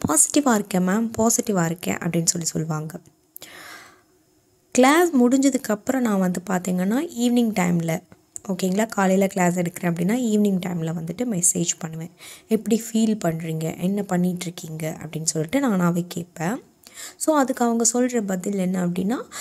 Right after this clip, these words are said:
"மேம், நான் ரொம்ப பாசிட்டிவாக இருக்கேன் மேம், ரொம்ப ஹாப்பியாக இருக்கேன் மேம்" அப்படின்னு சொல்லுவாங்க. இல்ல, நைட் டைமில் வந்துட்டு கிளாஸ் எடுக்கிறேன் அப்படின்னா, அடுத்த நாள் நான் கேட்பேன், "எப்படி இருக்கீங்க?" அப்படின்ட்டு. So, "நான் ரொம்ப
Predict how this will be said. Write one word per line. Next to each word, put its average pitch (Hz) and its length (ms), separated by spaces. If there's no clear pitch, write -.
"மேம், 311 180
நான் 262 140
ரொம்ப 196 320
பாசிட்டிவாக 190 560
இருக்கேன் 175 340
மேம், 165 180
ரொம்ப 285 420
ஹாப்பியாக 180 320
இருக்கேன் 160 320
மேம்" 165 160
அப்படின்னு 156 280
சொல்லுவாங்க. 151 520
இல்ல, 294 280
நைட் 233 360
டைமில் 220 420
வந்துட்டு 202 140
கிளாஸ் 185 340
எடுக்கிறேன் 175 240
அப்படின்னா, 180 280
அடுத்த 233 400
நாள் 220 180
நான் 180 200
கேட்பேன், 175 460
"எப்படி 208 300
இருக்கீங்க?" 175 520
அப்படின்ட்டு. 165 520
So, - 220
"நான் 320 160
ரொம்ப 294 240